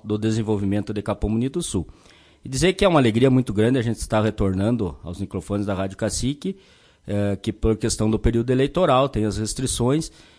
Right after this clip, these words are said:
e no nosso entender é o veículo que alcança todo o nosso interior, o qual nós estivemos muito, que as pessoas do interior, da cidade de Capão Bonito do Sul,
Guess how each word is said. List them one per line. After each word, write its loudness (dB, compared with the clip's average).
e 0
no 4
nosso 4
entender 4
é 4
o 4
veículo 2
que -2
alcança 0
todo 2
o 0
nosso 0
interior, 2
o -4
qual 4
nós 0
estivemos 2
muito, 2
que -8
as -8
pessoas -2
do -2
interior, 2
da -4
cidade -4
de -6
Capão -6
Bonito -2
do -6
Sul, -4